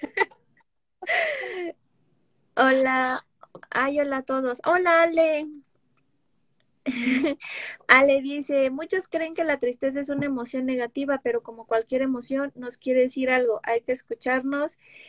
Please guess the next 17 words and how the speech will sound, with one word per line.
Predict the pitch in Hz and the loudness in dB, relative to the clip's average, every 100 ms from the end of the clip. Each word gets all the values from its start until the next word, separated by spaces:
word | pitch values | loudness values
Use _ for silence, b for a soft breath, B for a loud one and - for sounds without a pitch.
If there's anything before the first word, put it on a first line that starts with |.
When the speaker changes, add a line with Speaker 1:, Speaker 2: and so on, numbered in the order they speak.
| b _ | b _
Speaker 2:
Ese | 277 277 311 294 | 6 6 6 4
ensimismamiento | 285 269 262 254 240 247 247 254 269 269 285 | 2 0 0 0 -2 -2 -2 0 0 0 -2
nos | 254 240 | -2 -2
ayuda | 240 262 | 2 2
a | 247 | 2
reflexionar, | 233 226 220 233 226 254 277 | -2 -2 -6 -8 -4 -4 -4
tomar | 254 247 254 | -6 -6 -6
conciencia | 254 240 247 254 254 | -8 -6 -8 -4 -6
de | 233 | -6
nosotros." | 208 - 226 214 208 - _ b b b b - | -6 -2 -2 -4 -14 -16 _ b b b b -14
Sipi, | - 285 262 240 226 _ | -2 -2 0 -6 -8 _
Sipi | - 277 262 | -6 -2 -2
Dilip. | 240 254 - _ _ _ _ _ _ _ _ _ _ - 254 | 0 -4 -6 _ _ _ _ _ _ _ _ _ _ -20 -6
Saludos, | 254 247 269 277 269 | 0 2 2 2 0
Calixto. | - 220 233 240 - 220 214 - _ _ _ _ _ _ _ | 2 0 0 -8 -6 -6 -6 -16 _ _ _ _ _ _ _
Muchas | 240 254 262 233 | -10 -2 -2 0
gracias. | 226 233 240 240 214 208 - | 2 2 2 -2 -2 -6 -20